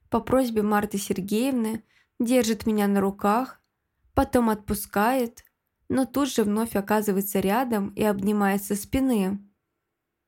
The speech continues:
"Ир, флакон подвиньте ближе к бортику", просит Марта Сергеевна, и та исполняет.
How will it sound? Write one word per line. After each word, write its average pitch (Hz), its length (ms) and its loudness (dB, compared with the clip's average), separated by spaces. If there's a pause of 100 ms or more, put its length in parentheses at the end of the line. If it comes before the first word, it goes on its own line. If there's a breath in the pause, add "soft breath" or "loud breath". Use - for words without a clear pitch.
(400)
"Ир, 240 500 0 (140)
флакон 254 480 0
подвиньте 262 560 0
ближе 262 380 0
к 208 40 -8
бортику", 202 800 -2 (600)
просит 202 380 -2
Марта 190 280 -2
Сергеевна, 196 680 -2
и - 20 -6
та 185 220 -2
исполняет. 196 880 -4